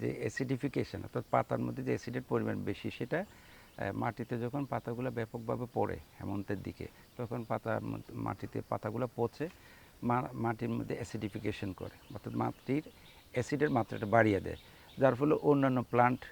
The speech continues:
সেখানে আর, এ, যারা অ্যাসিডিটি সহ্য করতে পারে না, যেগুলো অ্যাসিডিক প্লান্ট নয়, তারা সেখানে টিকতে পারে না। তো এটা একটা আমাদের দেশে একটা, এই, এই মেহগনি গাছের কেমিক্যাল অ্যালোপ্যাথি,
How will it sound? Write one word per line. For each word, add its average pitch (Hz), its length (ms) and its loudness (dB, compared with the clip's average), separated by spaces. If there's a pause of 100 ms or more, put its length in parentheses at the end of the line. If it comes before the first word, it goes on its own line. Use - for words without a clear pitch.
(160)
সেখানে 113 320 -2
আর, 101 100 0
এ, - 680 -6
যারা 101 360 0
অ্যাসিডিটি 117 480 -2
সহ্য 110 280 0
করতে 127 240 -2
পারে 95 220 -2
না, - 120 -10 (260)
যেগুলো 104 220 -2
অ্যাসিডিক 120 460 0
প্লান্ট 113 360 2
নয়, 113 160 2 (360)
তারা 113 180 4
সেখানে 113 440 -4 (220)
টিকতে 123 240 0
পারে 85 240 -4
না। 85 120 -12 (440)
তো - 60 0
এটা 165 160 2
একটা 170 220 4
আমাদের 143 300 4
দেশে 139 280 0
একটা, 143 260 -2
এই, 110 500 0 (520)
এই 117 360 -4
মেহগনি 143 440 4
গাছের 120 680 0
কেমিক্যাল 123 460 4
অ্যালোপ্যাথি, 92 600 -2